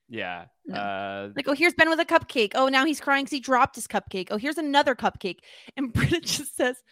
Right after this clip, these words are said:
Speaker 3: "Sugar is like baby meth." <laughs>
Speaker 1: mm-hmm. I feel like that's probably fair. I would wa-, I would look at all of the pictures of the baby with the cupcake. I think that I would find it funny.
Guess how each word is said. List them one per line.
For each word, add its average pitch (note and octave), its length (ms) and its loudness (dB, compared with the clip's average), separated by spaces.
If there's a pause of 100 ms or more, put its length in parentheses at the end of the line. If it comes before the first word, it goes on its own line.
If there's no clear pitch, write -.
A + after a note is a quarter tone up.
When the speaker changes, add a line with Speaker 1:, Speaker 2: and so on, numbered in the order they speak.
(160)
Speaker 3:
"Sugar E4+ 360 6
is G4 220 6
like C4 260 2
baby A3 360 0
meth." - 560 -4
<laughs> - 40 -20
Speaker 1:
mm-hmm. C3+ 580 -4 (440)
I C#4+ 220 2
feel F3+ 140 2
like C3+ 180 0
that's A#2 180 0
probably G#2 560 -4
fair. G2+ 460 -6 (240)
I A3+ 160 6
would D#4+ 140 0
wa-, D#3+ 260 6
I A#3 160 8
would A3 120 4
look D#3 220 2
at C#3 100 4
all A#2 320 4
of G#2 80 -10
the A2 80 -10
pictures A2 460 -10
of G2 80 -16
the G#2+ 60 -14
baby G2+ 320 -8
with G2+ 160 -12
the - 60 -16
cupcake. G#2 580 -6
I D#3 100 4
think B2+ 240 -8
that A2 100 0
I G#2+ 80 0
would G#2+ 140 -8
find G2 240 -8
it - 100 -14
funny. F#2+ 420 -12